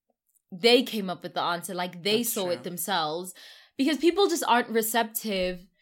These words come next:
Speaker 1: And I'm the same. If you tell me that I'm being a dumb bitch, I'm not gonna believe you. Like, I'm just gonna be like, "Why are you being cruel? Why are you
Speaker 2: That's
Speaker 1: being
Speaker 2: so
Speaker 1: biased?"
Speaker 2: true.
Speaker 1: Whereas if you're just like, "So why did you do that?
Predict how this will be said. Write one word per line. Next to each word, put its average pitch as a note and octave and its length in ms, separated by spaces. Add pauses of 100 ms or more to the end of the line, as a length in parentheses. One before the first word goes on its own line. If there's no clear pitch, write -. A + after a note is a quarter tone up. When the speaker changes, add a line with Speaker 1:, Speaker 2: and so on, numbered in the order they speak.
(160)
Speaker 1:
And C4+ 140
I'm D#4 160
the C4+ 80
same. G#3 480 (180)
If - 180
you C#4 200
tell C#4+ 260
me G#3+ 200
that G3+ 180
I'm G3 200
being F#3+ 200
a F3 40
dumb E3+ 280
bitch, E3+ 340
I'm G3+ 160
not F#3+ 180
gonna F#3 160
believe D#3+ 320
you. D3 140
Like, D#3+ 220
I'm F3+ 160
just G3 180
gonna G#3 160
be F#3 140
like, F#3 200
"Why F3+ 180
are F#3 40
you G3+ 80
being G#3 160
cruel? F#3+ 320
Why F3 100
are - 20
you F#3 80
Speaker 2:
That's G3+ 80
Speaker 1:
being G#3 80
Speaker 2:
so F#3+ 120
Speaker 1:
biased?" D#3+ 360
Speaker 2:
true. G3+ 380
Speaker 1:
Whereas D4 200
if E4 200
you're G4 140
just D4 260
like, B3+ 380
"So D4+ 160
why B3 220
did E4 160
you D#4 120
do F#3+ 220
that? C#3 340